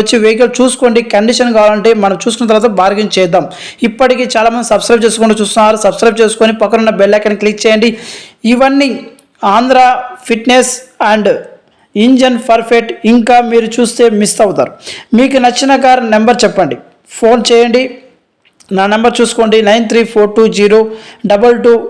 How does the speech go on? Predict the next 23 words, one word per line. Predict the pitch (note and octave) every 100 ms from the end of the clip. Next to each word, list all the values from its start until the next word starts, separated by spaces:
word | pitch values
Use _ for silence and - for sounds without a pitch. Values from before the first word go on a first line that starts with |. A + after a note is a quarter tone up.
| - G#3+
నైన్ | A3 G#3+
టూ | A3+ G#3
నైన్. | F#3 A#2+ - - - _ A3+
ఈ | A#3+
నెంబర్కి | A#3+ B3+ A#3 A3 G3
WhatsApp-లో | A3+ A3+ B3 B3 B3 A#3+ - - _ - G#3
నాకు | G#3 G3+ G3
మెసేజ్ | E3+ A#3 A3+
చేయండి. | A3 A3 A#3 B3 - G3+
మన | F#3+ F#3
WhatsApp | G#3 A3 A#3+ F3+
గ్రూప్ | G3 B3 A3 G#3+
లింక్ | A#3 G#3+
కూడా | A#3 A3+
మీకు | G#3 F#3+
డిస్క్రిప్షన్లో | F#3 - C4+ C#4+ B3+ B3
కూడా | A#3 A3
ఉంటుంది. | G#3 A3 A3 A3 - - -
ఎవరైనా | A3+ B3 B3 A3+ - - F#3+
WhatsApp | A3 A3+ A#3+
గ్రూప్లో | A3 A#3 A#3+ F#3+
జాయిన్ | G3+ A3+ A3
అవ్వాలి | A3 A3 A3+